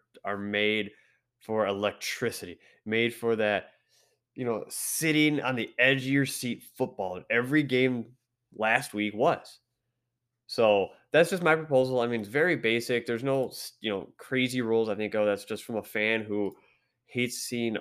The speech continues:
overtime in the playoffs come down to, "Here is the, you know,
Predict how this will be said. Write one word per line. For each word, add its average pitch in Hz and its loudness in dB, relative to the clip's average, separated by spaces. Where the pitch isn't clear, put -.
overtime 110 0
in 101 -6
the 101 -4
playoffs 101 2
come 120 -4
down 113 2
to, 110 0
"Here 135 4
is 123 4
the, 113 0
you 104 -12
know, 98 -6